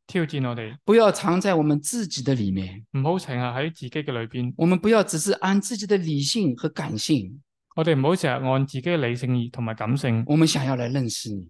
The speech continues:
Speaker 1: 我哋想要嚟認識你。
Speaker 2: 主啊，讓我們謙卑。
Speaker 1: 主啊，叫我哋謙卑，
Speaker 2: 我們願意讓你做我們生命的主。
Speaker 1: 謙卑。我哋讓你做我哋生命嘅主。
Speaker 2: 主啊，賜給我們，如果能夠順服，能夠願意回轉的心。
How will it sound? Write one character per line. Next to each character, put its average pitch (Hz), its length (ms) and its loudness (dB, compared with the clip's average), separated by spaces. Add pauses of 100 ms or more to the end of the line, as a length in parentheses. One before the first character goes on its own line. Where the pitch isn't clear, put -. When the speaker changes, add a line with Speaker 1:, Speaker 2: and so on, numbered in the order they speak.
Speaker 1:
我 151 100 4
哋 151 120 6
想 151 200 4
要 175 80 4
嚟 135 80 2
認 120 240 0
識 139 140 -8
你。 117 180 -6
Speaker 2:
主 139 180 0
啊， 151 120 4
讓 151 160 2
我 139 60 2
們 131 160 2
謙 131 340 -2
卑。 113 320 -4 (100)
Speaker 1:
主 160 200 2
啊， 160 80 4
叫 139 180 2
我 123 80 2
哋 120 80 -2
謙 135 240 0
卑， 127 240 -2
Speaker 2:
我 147 80 2
們 147 140 6
願 180 280 2
意 170 140 2
讓 185 300 0
你 151 80 0
做 175 180 0
我 156 80 0
們 139 140 0
生 175 180 -2
命 160 100 0
的 127 120 -2
主。 - 180 -10
Speaker 1:
謙 87 160 -14
卑。 - 20 -20 (180)
我 156 120 6
哋 156 140 8
讓 139 260 6
你 151 60 0
做 143 120 2
我 131 120 2
哋 135 80 -2
生 170 160 -2
命 127 140 2
嘅 117 120 0
主。 117 340 -10 (140)
Speaker 2:
主 156 180 -4
啊， 170 200 4
賜 185 160 -4
給 175 100 2
我 156 100 4
們， 139 140 4 (680)
如 170 120 0
果 180 140 2
能 165 160 2
夠 175 160 0
順 185 340 -2
服， 135 380 -8 (300)
能 156 120 4
夠 165 440 2
願 233 300 2
意 214 80 2
回 160 280 0
轉 135 200 -6
的 104 80 -6
心。 101 320 -10